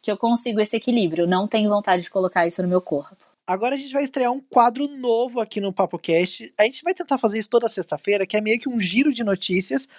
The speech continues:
Speaker 2: São coisas que rolaram essa semana, a gente vai falar de forma bem breve, porque são coisas que a gente acha que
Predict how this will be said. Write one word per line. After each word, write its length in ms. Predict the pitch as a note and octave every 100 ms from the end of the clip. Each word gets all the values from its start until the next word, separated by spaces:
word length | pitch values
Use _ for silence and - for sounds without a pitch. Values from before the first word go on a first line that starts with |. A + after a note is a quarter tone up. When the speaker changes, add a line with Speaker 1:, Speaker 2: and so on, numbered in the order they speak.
| - -
Speaker 2:
São 240 | - A#4+
coisas 320 | F4 C#4+ A#3+
que 140 | - A#3
rolaram 340 | A#3+ G3 F3
essa 180 | F3 F3+
semana, 400 | - F#3+ E3+ G#3+
a 40 |
gente 160 | G3+ G3+
vai 100 | G3
falar 160 | G3+ F#3+
de 100 | F#3+
forma 200 | G3+ F#3
bem 280 | F3 C4
breve, 460 | B3 F3+ B3 A#3+ G#3 - - -
porque 300 | - D#4+ D#4+
são 180 | D4+ D#4
coisas 240 | D4 C#4+ C4+
que 100 | C#4+
a 40 |
gente 260 | C#4 C4 C#4
acha 300 | A#3+ A#3+ C4
que 180 | C4